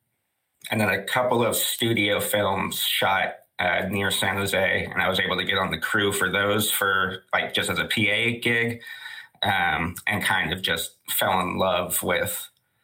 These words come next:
just the n-, making narrative films, 'cause a lot of what I was doing in the Bay Area was commercial stuff, which is all cool, but, uh, so I decided to take the plunge and go to L A to try to do some more narrative-based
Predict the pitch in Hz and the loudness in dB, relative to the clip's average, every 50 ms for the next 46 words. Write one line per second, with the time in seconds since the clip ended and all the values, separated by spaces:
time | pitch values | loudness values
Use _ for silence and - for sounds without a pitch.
0 | _ _ _ _ _ _ _ _ - 95 95 - - - - - 123 120 110 107 | _ _ _ _ _ _ _ _ -4 -2 -2 -2 -4 -6 -2 0 2 2 2 2
1 | - - - _ _ _ _ _ _ - - 143 143 135 131 123 120 117 113 113 | 0 -4 -14 _ _ _ _ _ _ -4 0 0 2 2 4 4 4 4 4 4
2 | 110 117 117 120 120 120 117 117 - - - - - 127 117 120 120 131 - - | 4 4 2 2 2 2 2 0 -2 -4 -4 0 2 2 4 4 4 2 2 2
3 | 120 104 104 98 104 107 104 98 92 104 - 90 - - - - 104 104 104 104 | 0 0 2 2 4 4 4 2 2 2 2 4 2 2 2 2 0 0 2 0
4 | 101 101 98 95 - 98 98 98 98 95 92 92 95 101 98 98 98 92 95 95 | 0 0 -2 0 0 2 2 2 2 2 2 2 2 2 2 2 2 2 0 -2
5 | 92 - - - - 135 127 113 113 - - 113 113 110 - - 113 117 123 123 | -2 -4 -4 0 2 2 4 4 2 2 2 2 2 2 2 2 2 2 2 2
6 | - - - - - 87 90 92 95 90 92 92 - - - - - 135 107 95 | 0 0 0 0 0 -2 0 2 2 4 4 2 0 -2 -2 0 2 4 4 6
7 | 90 90 90 - - - - - - - _ - - 92 92 82 80 73 71 92 | 4 4 2 0 -8 -14 -18 -18 -20 -20 _ -2 0 2 2 2 2 2 2 0
8 | 98 - - - _ _ - _ _ _ _ _ _ - - 107 104 95 92 - | -2 -4 -8 -18 _ _ -20 _ _ _ _ _ _ -2 0 2 2 2 2 2
9 | 123 107 98 95 92 - - - - - 95 - - 104 95 98 95 90 80 80 | 2 2 2 2 0 0 0 -2 -2 -2 -4 -2 0 0 0 2 0 0 0 0
10 | 85 85 - - - 92 82 - - 87 92 - - 82 82 - - - - - | -2 -2 -2 0 0 0 0 0 2 0 2 2 2 0 0 0 -2 -2 0 0
11 | 90 80 - - - 78 82 - - - - - - - - - - - - - | 0 0 0 0 -2 -2 0 0 -2 -2 -2 -2 0 0 0 2 2 0 0 -2
12 | - - - 110 107 104 98 90 90 90 90 98 95 95 - - - - - - | -4 -2 0 2 2 4 2 2 2 2 0 -2 -2 -2 -2 -2 -2 0 0 0
13 | - - - - - | -2 -2 -2 -2 -6